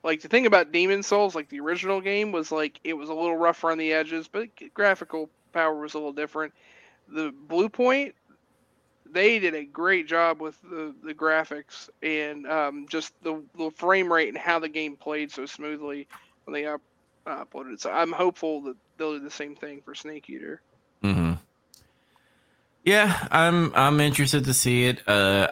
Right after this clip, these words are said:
Speaker 2: I don't think we're gonna see this game for a while. I, I think this is probably what did, did it say when Delta's coming out?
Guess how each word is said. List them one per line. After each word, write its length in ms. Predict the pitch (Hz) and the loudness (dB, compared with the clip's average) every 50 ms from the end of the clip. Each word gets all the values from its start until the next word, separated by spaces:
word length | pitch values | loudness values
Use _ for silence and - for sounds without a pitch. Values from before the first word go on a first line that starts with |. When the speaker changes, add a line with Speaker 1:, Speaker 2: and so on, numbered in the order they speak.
| - - | 2 4
Speaker 2:
I 120 | 113 139 | 4 6
don't 200 | 151 156 147 127 | 6 4 4 4
think 180 | 131 127 110 117 | 4 4 4 4
we're 120 | 117 110 | 2 4
gonna 180 | 107 104 98 92 | 4 4 2 2
see 180 | - 107 101 | 0 0 0
this 180 | 95 92 90 - | 0 0 0 0
game 260 | - 95 92 90 90 | 2 2 2 2 0
for 160 | - 87 78 | 0 0 2
a 60 | 80 | 2
while. 460 | 80 78 69 71 78 69 62 64 - - - - - - | 4 4 4 4 4 4 2 2 -2 -4 -10 -14 -8 -2
I, 520 | - 85 90 90 90 90 90 90 87 85 80 - _ _ - | 0 0 2 2 2 2 0 0 0 -2 -4 -6 _ _ -2
I 220 | 87 87 92 95 90 | 0 2 2 2 0
think 420 | 82 90 95 92 92 90 87 87 | -2 -2 -2 0 0 0 0 -2
this 220 | 85 82 90 82 | -2 -2 -2 -4
is 120 | 78 82 82 | -6 -8 -6
probably 640 | - - 78 76 78 80 80 80 78 78 78 76 | -4 0 0 2 2 2 0 0 0 0 0 0
what 340 | 76 76 73 64 60 - - - - _ _ _ _ _ - | 0 0 0 0 0 0 -2 -8 -18 _ _ _ _ _ -4
did, 240 | 92 110 127 120 107 | 0 0 0 2 2
did 160 | 104 120 120 | 2 2 2
it 200 | 127 135 113 - | 2 2 0 -2
say 400 | - - - 123 127 135 147 156 | -2 0 2 4 4 4 2 2
when 480 | 143 135 147 147 147 147 147 147 143 135 | 0 0 0 2 2 2 2 2 2 0
Delta's 400 | - 143 139 143 - 151 139 - | 2 0 0 0 0 -2 -2 0
coming 260 | - 151 147 147 151 | 0 2 2 4 4
out? 320 | 151 151 156 151 - - | 4 2 2 0 0 -4